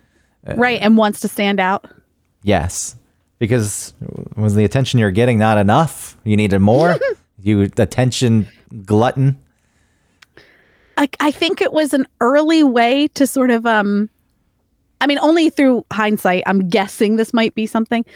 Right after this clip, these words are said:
Speaker 2: that it was an early way to sort of project a version of myself to make sure that, again, like, I was a little interesting or, like,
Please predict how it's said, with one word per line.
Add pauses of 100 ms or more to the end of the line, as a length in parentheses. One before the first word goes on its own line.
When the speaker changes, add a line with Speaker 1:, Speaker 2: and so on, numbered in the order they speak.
(180)
Speaker 2:
that
it
was
an
early
way
to
sort
of (120)
project (920)
a
version
of
myself (800)
to
make
sure
that, (420)
again,
like, (760)
I
was (100)
a
little
interesting
or,
like,